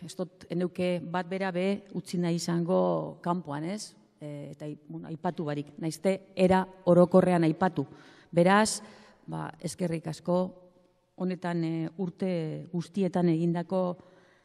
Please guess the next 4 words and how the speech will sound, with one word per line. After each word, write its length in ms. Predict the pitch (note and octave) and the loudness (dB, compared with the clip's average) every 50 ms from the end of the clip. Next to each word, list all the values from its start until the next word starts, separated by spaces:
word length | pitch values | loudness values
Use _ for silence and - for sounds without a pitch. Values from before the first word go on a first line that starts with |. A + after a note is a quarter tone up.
| _ _ _ _ - | _ _ _ _ -2
lanagaitik. 1000 | F3+ F3+ F3+ F3+ F#3 F#3 F3 E3+ E3 D#3 D#3 D3+ D#3 - D3 C#3+ - - - - _ _ _ _ _ _ _ _ _ _ _ - | 0 2 4 4 4 4 2 2 2 0 0 -2 -4 -6 -8 -8 -8 -16 -20 -20 _ _ _ _ _ _ _ _ _ _ _ -2
Marijo, 640 | F3 F3 F#3+ F#3+ F3+ - A3+ A#3+ C4+ D4+ D4+ - - - | 0 0 0 0 -2 0 0 0 0 0 -4 -8 -14 -14
Euskara 260 | F3 - - G3+ F#3 F3 | -14 -8 -4 -4 -4 -2
Zerbitzu 460 | - G3 E3 F3 F#3 F#3 - G#3 | -4 -4 -4 -4 -4 -2 0 2